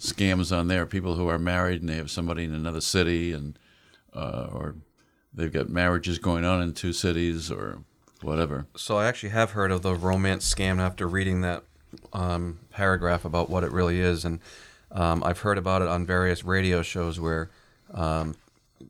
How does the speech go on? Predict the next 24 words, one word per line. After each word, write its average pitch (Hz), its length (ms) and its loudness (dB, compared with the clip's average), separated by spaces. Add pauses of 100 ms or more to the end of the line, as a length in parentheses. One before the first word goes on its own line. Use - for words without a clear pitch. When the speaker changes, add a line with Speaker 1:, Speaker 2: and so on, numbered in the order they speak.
(300)
Speaker 2:
callers 95 340 0
have 87 100 -6
called 90 300 4
in 87 120 2
and 85 100 2
said 90 180 0
that 82 120 -2
they've 85 200 2
been 82 320 -2 (340)
scammed 87 580 0
by 85 280 2 (420)
fake 92 340 2
accounts, - 600 0 (120)
either 90 280 2
for 85 160 0
money, 95 420 2 (560)
uh, 80 360 0
or 87 420 2 (140)
in 85 460 -2 (160)
younger 90 800 0
situations 82 800 -2
for, 82 400 -2 (320)
you 92 100 -6
know, 80 260 -6